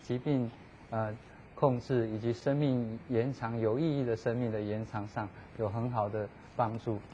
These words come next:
那更重要的是，这些生物导弹或者魔法子弹的发展，近期也开始做在，呃，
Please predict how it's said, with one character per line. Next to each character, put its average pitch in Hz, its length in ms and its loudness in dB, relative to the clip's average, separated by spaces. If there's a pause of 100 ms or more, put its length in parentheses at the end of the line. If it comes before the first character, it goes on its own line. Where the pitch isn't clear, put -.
(400)
那 165 140 2
更 185 260 4
重 170 180 8
要 156 160 8
的 127 100 4
是， 127 380 0
这 165 180 2
些 147 300 8 (220)
生 151 200 2
物 151 120 6
导 123 200 4
弹 120 280 2
或 131 160 -4
者 123 120 2
魔 120 200 0
法 123 180 2
子 113 160 -6
弹 113 240 0
的 110 80 0
发 113 240 0
展， 107 220 -4 (480)
近 160 240 2
期 113 280 -2
也 107 140 2
开 147 220 4
始 139 180 0
做 123 240 4
在， 117 320 4 (400)
呃， 104 300 -4